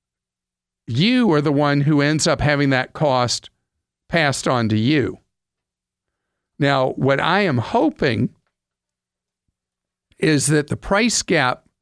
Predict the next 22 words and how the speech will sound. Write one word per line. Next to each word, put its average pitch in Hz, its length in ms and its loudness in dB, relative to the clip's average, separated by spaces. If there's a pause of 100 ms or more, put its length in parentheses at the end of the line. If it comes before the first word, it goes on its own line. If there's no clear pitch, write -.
(180)
for 127 160 0
retailers 135 840 0 (260)
and 120 160 2
restaurants 156 480 0
is - 60 -10
becoming 139 260 -2
so 139 180 -2
large 127 720 -2 (1080)
that 139 440 0 (1600)
businesses 180 640 0
will 131 120 0
move 143 540 2 (1000)
to 165 200 0
cash 160 460 -2
discounts, - 760 -4 (1800)
or 156 320 2
in 139 260 0
states 156 400 -2
that 147 120 -4
permit 131 460 0
a 117 80 0
surcharge 117 880 0